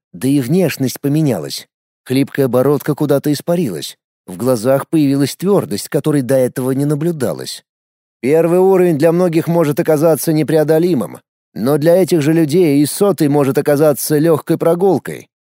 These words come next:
Вспомни мои слова в момент отчаяния. Имей запас еды и воды.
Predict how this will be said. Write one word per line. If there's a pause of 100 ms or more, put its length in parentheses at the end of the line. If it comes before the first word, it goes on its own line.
(180)
Вспомни
мои
слова
в
момент
отчаяния. (300)
Имей
запас
еды
и
воды.